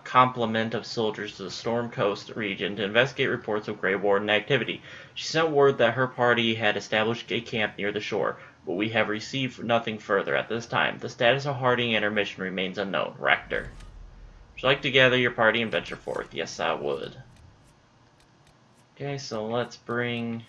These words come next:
Where's Cassandra? Cassandra, Cole, and Dorian. Okay, let's head on out. I don't know why I paused there. It's like, "Dorian."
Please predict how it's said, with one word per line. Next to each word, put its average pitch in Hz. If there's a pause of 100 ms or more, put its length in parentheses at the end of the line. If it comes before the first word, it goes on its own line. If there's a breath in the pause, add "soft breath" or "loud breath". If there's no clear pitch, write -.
Where's 131
Cassandra? -
Cassandra, 131 (880)
Cole, 104 (2250)
and 98
Dorian. 69 (560)
Okay, - (160)
let's -
head 110
on 104
out. - (1040)
I 117
don't 120
know 117
why 113
I -
paused 110
there. 107
It's 101
like, 110
"Dorian." 92